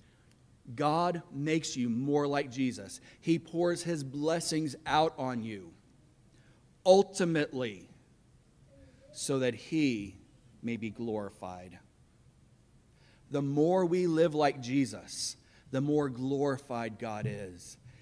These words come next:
And what do we possibly want more in life than for God to be glorified in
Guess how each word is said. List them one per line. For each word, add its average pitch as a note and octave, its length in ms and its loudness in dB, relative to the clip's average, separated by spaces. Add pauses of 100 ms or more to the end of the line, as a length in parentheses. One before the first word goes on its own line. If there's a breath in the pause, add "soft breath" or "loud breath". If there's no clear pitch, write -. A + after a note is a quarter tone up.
(180 soft breath)
And D3 240 2
what F#3 360 4
do E3+ 180 -2
we D3+ 200 -4
possibly D#3+ 840 -4
want C3+ 260 -2
more C3+ 340 -4
in C3+ 120 0
life G#2+ 460 -8 (720 soft breath)
than B2+ 140 -2
for B2 160 -6
God A2+ 600 -4 (260)
to C#3 100 -8
be B2+ 100 -2
glorified A#2 840 -2 (160)
in A2+ 400 0